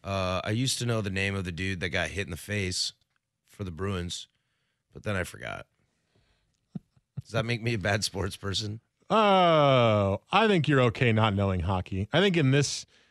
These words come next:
Speaker 2: in this city, if you don't know the N H L, it doesn't make you a bad sports person. <laughs> Just look at Isaac Robb.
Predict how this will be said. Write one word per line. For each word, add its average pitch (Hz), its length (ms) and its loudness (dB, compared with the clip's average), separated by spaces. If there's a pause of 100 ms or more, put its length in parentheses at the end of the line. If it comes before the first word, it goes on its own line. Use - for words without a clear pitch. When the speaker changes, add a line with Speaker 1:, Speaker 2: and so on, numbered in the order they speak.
Speaker 2:
in 147 160 2
this 175 180 4
city, 156 420 2
if 135 140 0
you 135 60 4
don't 135 200 4
know 135 100 2
the 127 140 2
N 123 100 6
H 123 200 0
L, 127 160 4
it 107 60 2
doesn't 117 240 2
make 113 180 -2
you 113 120 0
a 110 40 -2
bad 120 240 0
sports - 280 -6
person. 156 520 -4 (180)
<laughs> - 180 -18
Just 156 180 2
look 311 140 4
at 311 80 6
Isaac 311 280 4
Robb. 320 320 4